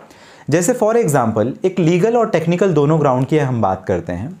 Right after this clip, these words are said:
जैसे जो आपसी सहमति तलाक है, कानून में ये व्यवस्था की गई है कि पति और पत्नी को पिटीशन, जो आपसी सहमति तलाक है,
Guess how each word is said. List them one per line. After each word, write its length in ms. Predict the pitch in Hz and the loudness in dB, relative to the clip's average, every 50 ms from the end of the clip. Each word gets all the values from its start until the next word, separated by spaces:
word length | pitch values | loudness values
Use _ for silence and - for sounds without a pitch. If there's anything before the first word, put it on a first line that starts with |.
| - _ | -8 _
जैसे 240 | 170 165 165 240 240 | -6 -2 -2 -2 -2
जो 220 | 226 180 165 240 233 | -2 -4 -2 0 0
आपसी 360 | 180 143 - - - 233 226 | 2 2 0 -2 -2 -4 -2
सहमति 380 | 226 185 147 139 131 131 143 | 0 0 0 0 0 -2 -2
तलाक 420 | 131 - 95 85 90 90 92 92 - | -2 -2 -2 -2 0 -2 -4 -4 -8
है, 140 | - - - - - - - - - - _ | -14 -16 -16 -20 -20 -20 -20 -20 -20 -10 _
कानून 300 | - 143 143 160 185 214 | -4 -2 0 2 2 2
में 100 | 220 240 | 2 2
ये 160 | 214 180 202 208 | 4 2 2 2
व्यवस्था 460 | 196 180 160 160 156 - - 170 165 | 2 2 2 2 0 0 0 -2 0
की 180 | 165 156 135 113 | 2 0 0 2
गई 160 | 113 120 120 | 2 2 2
है 100 | 135 165 | 2 0
कि 140 | 175 - 196 | 0 -2 -2
पति 320 | 202 - 123 120 175 190 | 0 0 -2 0 0 2
और 140 | 190 175 - | 2 2 0
पत्नी 420 | 160 - 117 117 123 120 120 117 | 0 -2 -2 -2 -2 -2 -2 -2
को 240 | 113 113 160 175 202 | -2 -2 0 0 0
पिटीशन, 580 | 202 202 - 127 104 135 131 131 - 165 156 143 | -2 -2 -4 -4 -2 -2 -2 -2 -2 -2 -2 0
जो 120 | 123 139 | 0 0
आपसी 320 | 127 117 117 117 - 175 170 | 0 0 -2 -2 -4 -4 -2
सहमति 380 | 160 151 131 123 113 117 117 | -2 -2 -2 -2 -2 -2 -2
तलाक 400 | - 95 90 90 90 90 92 - | -2 0 0 2 2 0 0 -2
है, 200 | - 165 - 165 | -6 -6 -6 -8